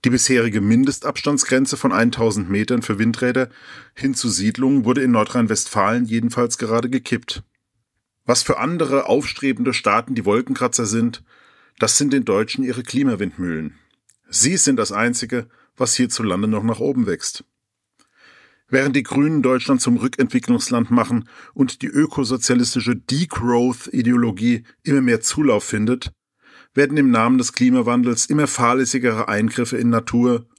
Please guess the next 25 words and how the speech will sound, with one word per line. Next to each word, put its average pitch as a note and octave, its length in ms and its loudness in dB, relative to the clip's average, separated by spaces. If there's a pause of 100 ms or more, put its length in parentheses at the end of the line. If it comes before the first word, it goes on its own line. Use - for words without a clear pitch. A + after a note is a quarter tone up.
Landschaft G#2+ 520 0
und B2 100 2
Umwelt B2+ 340 2
verbrochen. F2+ 500 -4 (800)
Gleichzeitig G#2+ 580 0
wird A#2+ 140 -4
der A#2 60 0
Strom B2 320 0
nicht C3 200 0
billiger, C3+ 480 2 (160)
sondern C3 300 0
immer C3+ 160 0
teurer. C3 440 0 (960)
Gerade A2 440 0
erst C3 280 -2
prophezeite A#2+ 560 -2
die A#2 140 -2
Wirtschaftsweise A#2+ 720 -2
Veronika A#2+ 440 0
Grimm B2 420 -2 (840)
ein A2+ 120 0
Scheitern B2+ 600 0
des A2+ 240 -4
grünen B2+ 560 -2
Wirtschaftswunders. G2 960 -2